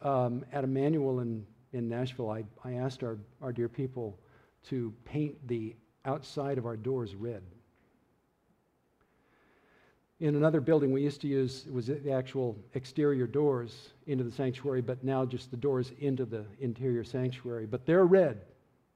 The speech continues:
And I explained, because that's an old Anglican tradition, that the doors of the church should be red. Why? Because we enter the church through the blood of Christ. It's very meaningful.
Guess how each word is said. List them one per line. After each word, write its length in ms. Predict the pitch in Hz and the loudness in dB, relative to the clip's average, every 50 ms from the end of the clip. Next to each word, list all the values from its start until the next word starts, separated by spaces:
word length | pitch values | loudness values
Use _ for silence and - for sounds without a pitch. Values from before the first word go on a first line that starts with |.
| _ _ _ _ _ _ _ _ _ _ _ _ _ _ _ - | _ _ _ _ _ _ _ _ _ _ _ _ _ _ _ -6
And 140 | 131 123 123 | -4 0 0
I 60 | 131 | 0
explained, 480 | 131 131 - - 165 165 151 135 123 | 0 -2 -4 -2 0 2 2 2 2
because 280 | 120 131 127 135 131 127 | 0 0 0 0 0 2
that's 200 | 147 151 151 - | 0 0 0 0
an 80 | 143 127 | 2 2
old 200 | 135 156 147 147 | 4 4 4 2
Anglican 440 | 139 147 151 147 143 139 - 127 | 2 2 2 2 0 0 -2 -4
tradition, 540 | 123 127 131 123 135 139 127 - 123 107 107 | -4 -2 -2 -2 -2 -2 -2 -4 -8 -6 -4
that 180 | 107 117 117 117 - - - _ _ _ _ | -4 -4 -4 -6 -8 -18 -20 _ _ _ _
the 80 | - 131 | -6 -6
doors 500 | 113 104 135 143 151 175 202 208 208 196 | -4 -2 0 0 2 4 4 4 4 4
of 80 | 202 180 | 2 2
the 100 | 202 196 | 2 0
church 340 | 202 - - 190 185 180 | 0 2 2 2 2 2
should 160 | - - 170 147 | 0 -4 -2 0
be 120 | 156 151 | 0 0
red. 380 | 147 147 147 131 113 101 98 98 - | 2 2 2 0 0 -4 -8 -14 -12
Why? 380 | - 143 147 143 131 110 107 98 - _ _ _ _ _ _ _ _ _ _ _ _ _ _ _ _ _ - - - - | -6 -4 -2 -2 -2 -4 -8 -12 -18 _ _ _ _ _ _ _ _ _ _ _ _ _ _ _ _ _ -20 -20 -10 -4
Because 360 | - 151 151 156 151 131 113 | -4 -2 2 2 2 2 2
we 220 | 135 143 151 156 - | 0 -2 -2 -2 0
enter 560 | 156 165 185 214 208 208 202 214 220 208 185 202 - | 2 4 4 4 4 2 0 0 0 0 -2 -6 -4
the 80 | - 214 | -4 -4
church 460 | - - - - 190 175 165 - - - | -4 -4 -2 0 0 0 0 -2 -10 -10
through 180 | - - 170 160 | -2 0 0 2
the 80 | 139 127 | 2 0
blood 340 | 107 - 135 139 135 127 | -2 -4 -4 -2 -2 -2
of 140 | 117 101 - | -4 -6 -10
Christ. 600 | - - - 131 110 92 92 92 - - - _ - _ _ _ _ _ _ _ _ _ _ _ _ _ _ _ _ _ _ _ _ _ _ _ _ _ _ _ _ _ _ _ _ _ | -12 -14 -12 -12 -12 -12 -14 -18 -20 -20 -20 _ -20 _ _ _ _ _ _ _ _ _ _ _ _ _ _ _ _ _ _ _ _ _ _ _ _ _ _ _ _ _ _ _ _ _
It's 100 | _ - | _ -4
very 240 | - 151 160 160 147 | 0 2 4 4 4
meaningful. 540 | 135 127 117 113 110 101 95 - - 110 | 2 0 -2 -2 -4 -6 -8 -10 -16 -20